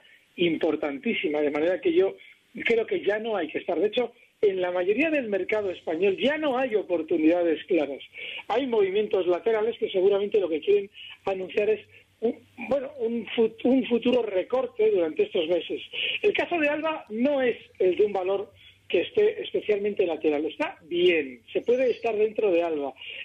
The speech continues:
El stop es inexcusable. La zona cuarenta y cuatro con cincuenta. Hoy cierra en cuarenta y siete con cero cinco y seguramente va a terminar atacando al alza zonas de cincuenta con setenta y cinco que fueron de máximos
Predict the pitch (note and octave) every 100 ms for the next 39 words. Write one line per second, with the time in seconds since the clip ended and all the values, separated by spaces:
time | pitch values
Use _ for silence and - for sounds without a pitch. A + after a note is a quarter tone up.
0 | - G3+ G3+ - D#4 D4 - F#3+ F3+ D#3
1 | - - G3 C#3+ C#3+ - - - - F#3+
2 | D4+ D4+ D4 A3 G3 F3+ F3+ - B3 C4
3 | - F3+ - D#3+ C#3+ F3 D3 D#3 F#3+ A3+
4 | C#4 C4+ C4+ _ _ _ - A3+ A#3 G#3+
5 | G3+ G3+ C#4 D#4 C#4+ A3+ A#3+ A#3+ - A#3
6 | B3+ - G#3+ C4+ C4+ C4 B3 B3+ D4 C#4+
7 | A3+ G#3+ A#3+ A#3+ A3+ G3+ A3+ A3+ A3 A3
8 | G#3+ A#3 A3+ - - - A#3+ B3+ G#3 G#3
9 | G#3 F#3 B3 B3+ A#3 G#3 F#3+ F#3 F#3 E3+
10 | E3+ D#3+ C4 A#3 F#3+ F#3 A#3+ A#3+ G#3+ F#3+
11 | C4 C4 B3 B3 B3